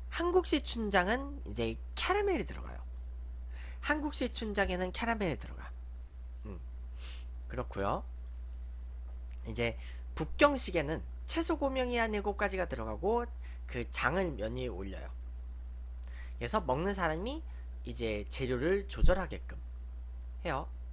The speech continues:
그렇고, 어, 한국식 짜장과는 다른 약간 비빔국수,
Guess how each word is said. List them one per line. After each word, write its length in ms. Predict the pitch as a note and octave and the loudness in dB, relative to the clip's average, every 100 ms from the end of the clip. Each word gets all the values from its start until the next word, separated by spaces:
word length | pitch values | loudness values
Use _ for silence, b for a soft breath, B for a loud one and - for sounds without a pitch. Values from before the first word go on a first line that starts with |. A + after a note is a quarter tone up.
| - - - - B B B B B - - - - - - - - - - - - - - - - - - - - | -8 -8 -8 -8 B B B B B -6 -6 -6 -6 -6 -6 -6 -6 -6 -6 -8 -8 -6 -6 -6 -6 -6 -6 -6 0
그렇고, 480 | D#3+ D#3+ B3 C3+ - - - - - - | 0 4 4 4 0 -6 -8 -8 -8 -4
어, 420 | B2 B2 B2+ B2+ - - - - - - - - - - - - - - - - - - - - - - - - - - - - - - - - - - - - - - - - - - | -2 0 0 -2 -4 -8 -6 -6 -8 -8 -8 -8 -8 -8 -8 -8 -8 -6 -6 -6 -6 -6 -8 -8 -8 -6 -6 -6 -6 -6 -6 -6 -6 -6 -6 -6 -6 -6 -6 -8 -6 -6 -8 -8 -6 -2
한국식 560 | D#4 E4+ F4 - - | 0 2 2 2 4
짜장과는 640 | C4+ B3+ A#3+ A3 G3+ F#3+ - | 4 6 4 4 2 0 0
다른 320 | G#2 A#2+ D#3+ | 2 2 0
약간 260 | G2+ A2+ - | -2 -2 -4
비빔국수, 840 | - A2+ A#3+ D4+ D3 - - G2 | -2 0 0 0 -4 -4 -6 -6